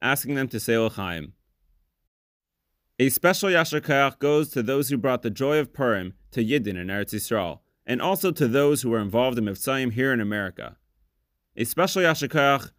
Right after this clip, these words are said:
to those who traveled to Sinai, to the north, and to the other army bases, bringing joy to the Yidden who guard the boundaries of Eretz Yisrael, enabling the soldiers to fulfill Mishleach Manas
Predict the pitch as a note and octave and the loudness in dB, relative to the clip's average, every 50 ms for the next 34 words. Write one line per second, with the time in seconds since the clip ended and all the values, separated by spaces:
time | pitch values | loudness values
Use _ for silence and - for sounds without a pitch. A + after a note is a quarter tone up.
0 | _ _ _ - C3 A#2 A#2 C#3+ D3+ E3 C#3 C#3+ C3 A#2+ - C#3+ C3+ C#3 C3+ C3 | _ _ _ -4 -2 2 4 4 4 4 4 2 -2 -2 0 2 2 2 2 0
1 | - A#2+ G#2+ - - C3+ C3+ C3+ C3+ C3 C3 C3 B2+ B2 - _ _ _ _ - | -4 -6 -8 -4 -4 -2 -2 0 0 0 0 0 -2 -4 -8 _ _ _ _ -4
2 | A#2+ G#2+ A#2+ A2+ A2+ A#2+ C3 C3+ C#3 C3+ C3 - _ _ _ _ - - G#2 - | -2 0 0 2 2 2 2 2 0 0 -2 -6 _ _ _ _ -10 -8 -4 -2
3 | B2+ A#2+ C3 C3 C#3 C#3+ D3 C3+ A2 C3 B2+ A#2+ G#2+ F#2+ G2 F#2+ F#2 - F2 F2 | 0 2 2 2 4 2 2 2 2 0 0 0 0 -2 -2 -4 -6 -6 -8 -8
4 | E2+ E2 - _ _ _ _ _ _ _ - C#3 D3 D#3+ E3 E3 D#3+ B2 B2 C3 | -10 -12 -16 _ _ _ _ _ _ _ 0 2 2 2 2 0 0 0 2 2
5 | C3+ C3 C#3 B2+ - - G#2+ G#2+ A2 A#2 C3 C3 C3 C#3 B2+ A2+ A2 G2+ G2 C3 | 2 2 2 0 -2 -2 -2 0 0 0 0 0 0 0 0 2 0 0 0 2
6 | C3+ D3 C#3+ C3+ A2 A2+ C3 C3 C3 A#2 A#2+ G#2 G#2 G2+ G#2 G#2+ G#2+ G#2 - A2 | 2 2 2 2 2 2 2 2 0 0 -2 -2 -2 -2 -2 -2 -2 -2 -4 -6
7 | G2 - - F#2+ E2 D#2+ C#2+ - - _ _ _ _ _ - A2+ A2+ B2+ C#3+ D#3+ | -6 -6 -4 -6 -6 -6 -8 -12 -16 _ _ _ _ _ -2 0 2 4 4 4
8 | C#3 D#3+ D#3 C#3+ A#2+ A2+ - - C#3 C#3 C#3+ C3 C3+ C3 - - A2+ - A2+ G#2 | 4 2 2 2 0 0 0 0 0 0 2 0 0 -2 -4 -4 -6 -6 -6 -6
9 | - - C#3+ D3+ C#3+ C3 - - D3+ D3+ E3 E3 D#3+ - C3+ B2+ A#2 A2 A2 G#2+ | -2 0 0 0 0 -2 -4 -2 0 2 2 2 0 0 -2 -2 0 -2 -2 -4
10 | - | -8